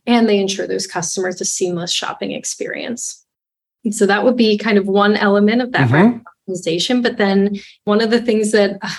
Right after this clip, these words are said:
Speaker 1: I've, I've worked on the merchant side before, and, uh, we all pretend like it doesn't happen, but returns happen.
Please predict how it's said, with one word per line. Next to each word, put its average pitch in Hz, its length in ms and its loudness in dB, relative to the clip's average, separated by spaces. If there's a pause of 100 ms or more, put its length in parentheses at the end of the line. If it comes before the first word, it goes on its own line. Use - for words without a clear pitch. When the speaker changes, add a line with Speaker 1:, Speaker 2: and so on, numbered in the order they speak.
Speaker 1:
I've, 202 260 -2
I've 214 140 0
worked 208 240 2
on 214 200 2
the 196 220 0
merchant 220 520 -2
side 226 260 0
before, 240 560 0
and, 190 300 -2
uh, 165 320 -4 (280)
we 233 140 4
all 269 240 2
pretend 240 380 0
like 262 180 0
it 208 160 0
doesn't 208 380 0
happen, 254 560 -2
but 175 380 -2 (380)
returns 208 440 0
happen. - 480 -10